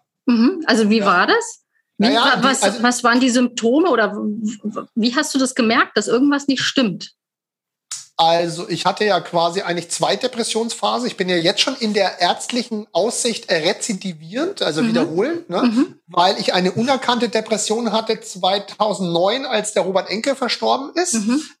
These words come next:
Speaker 2: Da hatte ich auch schon sozusagen nicht das Wissen, aber die Ahnung, dass ich eine Depression habe, weil ich hab zu der Zeit mal in der Klinik angerufen,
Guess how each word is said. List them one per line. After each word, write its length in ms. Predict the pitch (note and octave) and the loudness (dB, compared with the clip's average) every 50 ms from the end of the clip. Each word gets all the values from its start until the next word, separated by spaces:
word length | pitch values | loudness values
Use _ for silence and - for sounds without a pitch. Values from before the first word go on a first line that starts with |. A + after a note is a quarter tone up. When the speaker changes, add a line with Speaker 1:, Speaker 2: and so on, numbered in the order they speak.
| _ _ | _ _
Speaker 2:
Da 220 | - F#3 A#3 A#3 - | 0 2 4 4 4
hatte 200 | A#3 C4 - E4 | 2 2 2 2
ich 240 | C#4 - - - - | 0 0 0 0 2
auch 220 | F3+ A3+ D4 - | 2 2 2 2
schon 600 | - - - - C4+ C4 C4+ C4+ C4+ C#4 C#4+ B3+ A#3 | 0 0 2 2 2 2 2 0 -2 -4 -6 -8 -12
sozusagen 720 | F#3+ F3 G3+ G#3 G3+ G#3+ G#3+ F#3+ G#3 G3+ G#3 G#3 G#3 A3 A#3+ - | -8 -6 -4 -4 -4 -2 -2 0 2 2 2 2 0 -2 -4 -4
nicht 180 | G#3 C4 - | -4 0 0
das 280 | G#3 G#3 - - D#3 D#3 | 0 0 0 -2 0 0
Wissen, 340 | A#3+ D4+ - - - F4+ F4 - | 2 2 2 2 2 2 2 2
aber 220 | - G#3 G3+ G#3 G3 | 2 2 2 2 0
die 260 | E3+ G3 A3+ - - | -2 -4 -6 -2 0
Ahnung, 420 | E3 E3 F3+ A#3 C4+ D4 C#4 B3+ | 2 2 2 2 0 0 0 0
dass 220 | G#3+ G#3 G3+ G3+ - | 0 -2 -2 -2 -4
ich 160 | A3+ - - | -4 -4 -2
eine 80 | G3+ F3+ | -2 0
Depression 500 | F#3+ F#3 - - E3 - - A#3+ C4 A#3+ | -2 -2 -2 -2 -4 -2 -2 0 2 2
habe, 220 | C4+ C#4+ C#4+ A#3+ | 2 2 2 2
weil 140 | G3+ G3 F#3+ | 0 0 0
ich 100 | - - | 0 0
hab 180 | G#3+ - - | 0 0 -2
zu 100 | - - | -2 0
der 180 | A3 G#3+ G3 - | 0 0 0 0
Zeit 240 | - G#3 G#3+ G#3+ A3 | 0 0 0 0 0
mal 80 | G3+ G#3 | -2 -2
in 80 | G#3 F#3+ | 0 0
der 100 | F3+ F3+ | -2 -2
Klinik 340 | - - A3 A3 A3 G3+ - - | -2 -4 -4 -4 -4 -6 -4 -4
angerufen, 580 | F3 G3 A#3 A#3 C#4 B3 C#4 D#4+ D#4 - F4 | -2 -2 0 0 -2 -2 -2 -4 -4 -4 -4